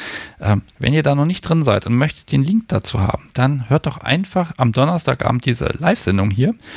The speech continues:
und im Chat, so etwa zu, ja, kurz vor Ende, wird dann dort der Link gepostet, dass man da in die Gruppe reinkommen kann. Und dann kann man da einfach beitreten und, äh, ist dann nochmal mit der kompletten Kunst der Unvernunft Community,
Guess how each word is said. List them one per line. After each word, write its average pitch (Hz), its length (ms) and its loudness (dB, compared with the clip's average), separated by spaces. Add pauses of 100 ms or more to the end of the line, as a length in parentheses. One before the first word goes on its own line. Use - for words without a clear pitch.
(280)
und 113 260 0
im 113 140 -2
Chat, 185 260 0
so 127 280 0
etwa 120 340 2
zu, 117 360 0 (140)
ja, 110 140 2
kurz - 260 0
vor - 140 0
Ende, 139 320 2 (400)
wird 123 180 0
dann 117 140 2
dort 107 260 0
der 101 160 2
Link 127 220 0
gepostet, 143 420 0
dass 117 140 -4
man 107 80 4
da 90 100 2
in 95 60 0
die 113 80 -4
Gruppe - 280 -4
reinkommen 165 380 0
kann. 147 260 0 (920)
Und - 60 -6
dann 110 140 2
kann 110 100 2
man 110 80 4
da 107 80 2
einfach 101 220 -2
beitreten 107 800 0 (400)
und, 101 340 0
äh, 95 160 4 (300)
ist - 160 -4
dann 95 100 2
nochmal 95 240 0
mit 92 140 0
der - 80 -2
kompletten 101 600 0
Kunst - 300 0
der 101 80 -2
Unvernunft 101 400 0
Community, 107 720 2